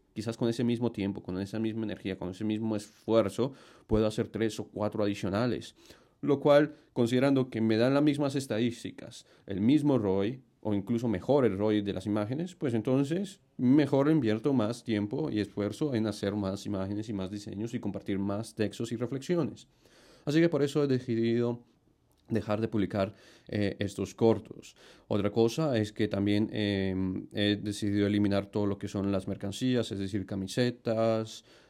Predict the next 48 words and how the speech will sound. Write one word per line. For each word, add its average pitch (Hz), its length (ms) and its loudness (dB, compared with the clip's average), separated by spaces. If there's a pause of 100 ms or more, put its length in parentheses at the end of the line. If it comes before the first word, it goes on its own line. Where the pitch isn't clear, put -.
Pues 107 140 0
no 127 100 4
lo 160 80 4
voy 160 120 4
a - 20 6
eliminar, 117 260 6
los 123 120 0
que - 80 -8
están 110 360 2
los 101 140 0
voy 98 140 2
a 107 60 4
dejar 101 240 0
en 101 120 -4
la 101 80 -2
misma 98 220 0
tienda, 110 360 -4
pero 131 200 -4
simplemente 107 520 -2
no 104 180 2
voy 101 120 2
a 101 40 2
dedicarle 101 320 -2
más 98 140 -6
tiempo 104 380 -2
en 98 120 -2
crear 95 380 -6
más 95 420 -4
de 95 520 -6
estos 98 380 -6
productos, 120 680 0 (340)
porque 151 280 2
el 117 120 4
roi 113 240 4
tampoco 101 420 -2
no 98 200 -2
me 98 240 -2
ha 92 140 -2
valido 92 340 -4
la 90 120 -10
pena. - 280 -14 (500)
Después, 151 500 4
en 123 100 4
cuanto 110 600 2
al 117 100 0
contenido 113 420 0
de 120 80 2
YouTube, 127 520 4